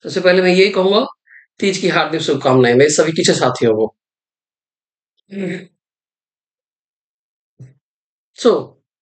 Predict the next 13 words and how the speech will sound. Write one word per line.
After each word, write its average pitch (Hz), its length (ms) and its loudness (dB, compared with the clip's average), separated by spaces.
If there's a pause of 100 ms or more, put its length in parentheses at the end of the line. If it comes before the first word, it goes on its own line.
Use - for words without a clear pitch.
(140)
ये 208 60 -4
job 208 260 2
update 196 320 0
जो 208 120 2
है 226 160 4
वो 214 260 2
पलवल 180 240 2
वालों 196 300 4
के 208 80 0
लिए 208 140 2
भी 196 160 2
है 190 220 0 (320)
और 156 680 2